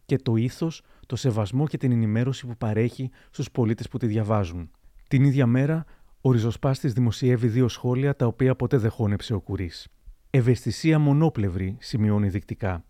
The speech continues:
Τη ζήτησαν και την πήραν με το παραπάνω μάλιστα. Ο λόγος για την αβανταδόρικη κάλυψη που πρόσφερε χτες η κυβέρνηση στην απογευματινή εφημερίδα των Κουρίδων, μετά από απέτηση των τελευταίων. Αλλά αυτή η ευαισθησία της κυβέρνησης που έσπευσε αρρωγός των κουρίδων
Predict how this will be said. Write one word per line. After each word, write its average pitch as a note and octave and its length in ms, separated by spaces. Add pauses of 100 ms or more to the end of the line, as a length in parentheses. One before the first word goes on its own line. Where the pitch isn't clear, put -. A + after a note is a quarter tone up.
(500)
Τη B2 100
ζήτησαν C3 540
και C3+ 120
την A2+ 220
πήραν C3 300
με B2+ 140
το A#2 120
παραπάνω A#2 540
μάλιστα. F2+ 560 (360)
Ο A#2 120
λόγος C3+ 540
για A#2 120
την A#2+ 160
αβανταδόρικη A2+ 720
κάλυψη B2+ 600 (340)
που B2 160
πρόσφερε C#3+ 480
χτες - 320
η A#2 40
κυβέρνηση B2+ 800
στην C#3+ 240
απογευματινή B2 760
εφημερίδα A#2+ 500
των A#2+ 140
Κουρίδων, A#2 560 (300)
μετά C3 220
από C3+ 180
απέτηση A#2+ 440
των B2 160
τελευταίων. G2+ 640 (580)
Αλλά G#2 240
αυτή G2+ 220
η C3+ 40
ευαισθησία A#2+ 520
της - 120
κυβέρνησης B2+ 600
που B2+ 120
έσπευσε A#2+ 520
αρρωγός A2 420
των B2+ 120
κουρίδων A#2+ 560